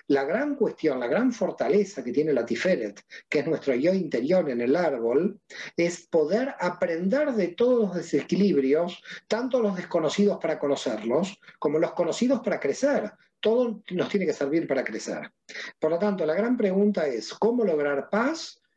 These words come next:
en medio de la turbulencia, en medio del desequilibrio? Porque la turbulencia es parte de la realidad.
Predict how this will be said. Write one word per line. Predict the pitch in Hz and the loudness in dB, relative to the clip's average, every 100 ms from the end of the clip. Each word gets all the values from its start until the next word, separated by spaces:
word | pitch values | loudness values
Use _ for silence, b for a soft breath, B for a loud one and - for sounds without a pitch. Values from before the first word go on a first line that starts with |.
| _ | _
en | 156 143 143 | 0 2 4
medio | 190 247 254 220 | 2 2 2 2
de | 165 | 2
la | 143 - | 0 2
turbulencia, | 139 131 127 117 123 110 156 180 220 143 | 2 2 0 0 -4 0 0 0 -2 2
en | 127 127 | 4 6
medio | 175 254 247 | 6 4 4
del | 185 | 2
desequilibrio? | 143 - 127 127 113 120 139 208 B B B B | 0 -2 0 2 4 4 2 0 B B B B
Porque | 170 160 175 | 0 0 0
la | 165 | 0
turbulencia | 185 185 196 262 269 226 | 2 2 4 2 2 -2
es | 190 | -2
parte | 233 226 | -2 2
de | 220 | 2
la | 175 151 | 2 2
realidad. | 151 135 147 214 175 | 2 2 2 2 0